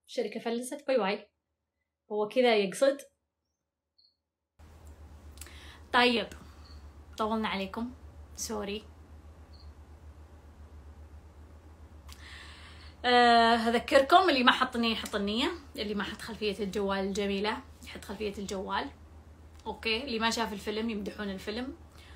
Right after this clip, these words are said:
وبرضو عندنا، آه، تسعة مواد موجودة على الموقع سمية ثري سكس ناين دوت نت. عندنا أسرار الأنوثة، الحياة السرية للرجل، عندنا،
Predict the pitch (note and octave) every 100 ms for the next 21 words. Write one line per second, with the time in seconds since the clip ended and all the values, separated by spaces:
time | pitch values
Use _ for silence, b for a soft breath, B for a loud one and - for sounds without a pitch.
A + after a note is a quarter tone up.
0 | B B A#3 A3 A3+ G#3 G3 G#3+ G#3 G3+
1 | G#3 G3+ G3+ - G#3+ F#3+ F#3 F#3 G#3+ F#3+
2 | F#3+ G3 F#3+ G#3+ A3+ G#3+ F#3+ G3+ F#3+ E3+
3 | F#3 G#3+ A3+ C4+ C4 - G3 F#3 - G3+
4 | G3+ - G3 F#3+ F#3 A3+ C4 A#3 F#3+ F#3
5 | F3 F3 - F#3+ G#3 A3 C4+ A3 A3 G3+
6 | G#3+ G#3 G3+ E3+ E3+ F3 - G#3+ G#3+ G#3
7 | G3+ G3+ G3+ G#3 G3+ G3+ F3 F#3 F3+ F3+
8 | F3 F3 F#3